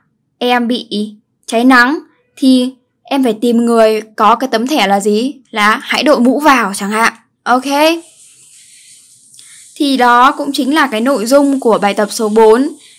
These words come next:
Thì bài tập số bốn này chúng mình có thể chơi ở trên lớp cùng với giáo viên và các bạn của các em. Ở đây thì cô cũng không có partner, cô cũng không có một cái dụng cụ hỗ trợ nào, cho nên là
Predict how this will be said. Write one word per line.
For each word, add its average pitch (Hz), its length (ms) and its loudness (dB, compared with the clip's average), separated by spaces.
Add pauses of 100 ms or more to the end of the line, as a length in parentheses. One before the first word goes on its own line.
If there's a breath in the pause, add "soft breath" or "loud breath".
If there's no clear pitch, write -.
(120)
Thì 294 120 -2
bài 269 120 2
tập 254 140 -4
số 240 160 -6
bốn 226 300 -2
này 269 280 0
chúng 226 200 -8
mình 262 180 -2
có 208 120 -6
thể 208 400 -4 (180)
chơi 302 260 0
ở 208 100 0
trên 262 160 -2
lớp 311 280 2 (380)
cùng 240 200 0
với 226 140 0
giáo 233 160 2
viên 294 320 0
và 226 100 -2
các 277 180 -6
bạn 285 220 0
của 202 80 -8
các 226 140 -6
em. 254 340 2 (320 soft breath)
Ở 226 180 -2
đây 262 300 2
thì 240 180 -4
cô 262 180 2
cũng 262 200 -6
không 277 240 -2
có 226 460 2
partner, 226 800 0
cô 247 300 0
cũng 269 140 -14
không 269 260 -6
có 226 380 0 (360 loud breath)
một 226 220 -4
cái 214 220 -2
dụng 226 220 -6
cụ 233 180 -4
hỗ 240 160 -8
trợ 254 220 -2
nào, 226 320 2
cho 247 140 -6
nên 254 180 -4
là 226 360 0